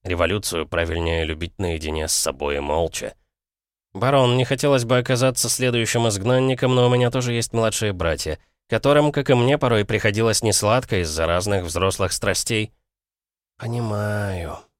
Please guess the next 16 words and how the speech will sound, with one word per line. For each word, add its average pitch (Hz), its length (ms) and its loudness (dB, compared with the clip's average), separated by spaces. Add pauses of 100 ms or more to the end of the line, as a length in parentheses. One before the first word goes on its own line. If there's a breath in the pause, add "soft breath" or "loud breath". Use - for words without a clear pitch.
(200)
тянет 123 300 0
Ван 101 240 2
Свитен 104 420 0
и 92 60 2
опять 92 300 -2
расплывается 87 680 0
в 82 80 -4
улыбке, 90 520 -2 (160)
такой, 156 240 0
будто 143 320 0
никакого 117 460 0
предостережения 104 920 0
за 87 100 -4
словами 82 400 0
не 82 140 -2
уловил. 80 560 -2